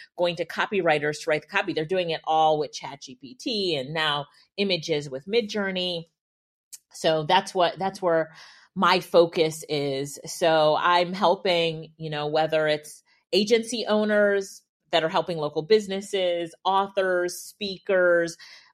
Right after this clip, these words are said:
us internet marketers, like, course creation. I did a training yesterday on course creation with A I. It'll blow your mind <laughs> what's out there and what's possible and what you can get done so fast. I'm not gonna tell you how long it used to take me to create a course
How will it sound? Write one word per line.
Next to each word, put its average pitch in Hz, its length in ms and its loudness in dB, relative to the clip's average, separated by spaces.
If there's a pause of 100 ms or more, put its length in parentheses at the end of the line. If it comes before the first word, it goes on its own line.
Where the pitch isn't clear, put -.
(100)
us 202 360 -2
internet 185 500 0
marketers, 180 920 2
like, 165 180 -10
course 262 400 6
creation. 151 800 0
I 147 80 -2
did 190 180 -4
a 165 60 -6
training 170 400 -6
yesterday 156 360 -2
on 135 120 -6
course 180 260 -8
creation 135 500 -10 (460)
with 147 420 0
A 160 200 4
I. 147 520 4
It'll 190 240 4
blow 214 220 8
your 240 180 4
mind 220 640 0
<laughs> 269 360 6
what's 233 320 4
out 202 200 2
there 190 120 0
and 180 100 0
what's 175 160 -2
possible 175 380 0
and 156 80 -4
what 214 140 2
you 240 60 -2
can 233 120 -6
get 196 180 4
done 196 240 4 (240)
so 208 240 6
fast. 180 440 2
I'm 262 140 2
not 277 160 6
gonna 226 160 0
tell 381 300 -2
you 359 100 2
how 196 120 4
long 180 220 0
it 165 60 -4
used 175 140 -8
to 180 60 -16
take 175 200 -4
me 170 140 -6
to 156 60 -10
create 160 200 0
a 151 40 -8
course 202 360 4